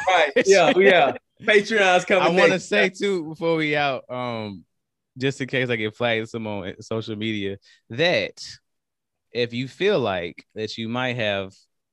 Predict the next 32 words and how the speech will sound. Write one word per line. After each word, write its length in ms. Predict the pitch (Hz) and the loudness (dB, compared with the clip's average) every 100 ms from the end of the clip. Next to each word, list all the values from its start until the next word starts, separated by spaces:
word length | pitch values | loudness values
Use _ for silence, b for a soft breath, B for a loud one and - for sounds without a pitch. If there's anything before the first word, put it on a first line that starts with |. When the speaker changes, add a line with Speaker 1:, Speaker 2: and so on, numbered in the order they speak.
| - | -12
Speaker 2:
A 140 | 107 | -8
D 140 | 104 101 | -6 -6
H 180 | 98 | -6
D, 240 | 101 107 101 | -8 -6 -6
A 140 | 101 | -6
D 140 | 101 98 | -8 -10
D, 400 | 101 101 101 101 | -10 -10 -10 -12
some 180 | 107 | -14
type 160 | 101 101 | -10 -10
of 60 | 98 | -8
mental 260 | 101 107 | -10 -12
condition, 440 | - 104 104 - 113 | -12 -10 -10 -10 -8
go 140 | 156 | -8
get 180 | 160 127 | -6 -10
help. 200 | 95 - _ _ _ _ _ _ 107 | -10 -16 _ _ _ _ _ _ -10
Go, 360 | 113 127 127 | -4 -2 -2
and 120 | 107 131 | -4 -6
it's 220 | 147 147 | -6 -4
not 80 | 196 | -2
like 160 | 131 | -2
help, 260 | 95 131 - | -2 -2 -2
help, 260 | 120 85 - _ b b - | -4 -6 -10 _ b b -10
but 100 | 131 | -4
go, 160 | 160 185 | 0 -2
Speaker 1:
Right. 160 | 165 | -4
Speaker 2:
go 140 | 139 196 | -4 -4
see 180 | - 208 | -4 -10
somebody, 340 | 180 123 101 | -6 -4 -2
go 80 | 117 | -4
talk 260 | 143 143 143 | -4 -6 -6
about 300 | 127 127 127 | -4 -4 -2
it. 160 | 123 | -4